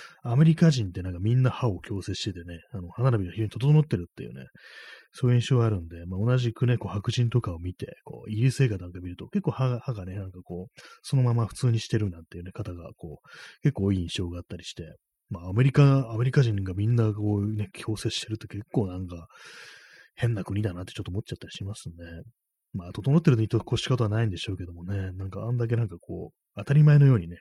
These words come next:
こう、ね、矯正してるってなんか結構不思議な文化だなというふうに思いますね。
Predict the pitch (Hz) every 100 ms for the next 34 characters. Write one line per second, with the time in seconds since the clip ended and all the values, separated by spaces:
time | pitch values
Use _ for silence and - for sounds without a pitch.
0 | - 87 80 - _ - 80 _ _ _
1 | - - _ 110 104 95 - 95 - 90
2 | 95 - 135 101 - - 127 120 113 120
3 | 110 87 85 85 87 87 85 82 90 85
4 | 85 - 87